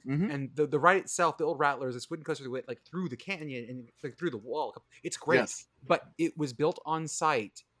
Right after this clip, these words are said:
Speaker 2: and sort of eyeballed in a couple spots.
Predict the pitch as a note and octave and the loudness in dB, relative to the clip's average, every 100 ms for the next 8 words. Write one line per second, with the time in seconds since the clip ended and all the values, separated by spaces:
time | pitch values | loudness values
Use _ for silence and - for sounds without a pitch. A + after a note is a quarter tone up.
0 | _ - C#3+ B2 A#2+ - - D#3+ D3 A#2 | _ -6 -2 -2 -4 -10 -6 0 2 0
1 | - - _ - C3 C#3+ D#3 D3+ E3+ F3+ | -2 -20 _ -2 2 6 6 6 4 2
2 | E3 D#3+ E3+ - E3 - F3+ F#3 - - | 0 -2 -4 -6 -6 2 2 2 -6 -10
3 | - | -10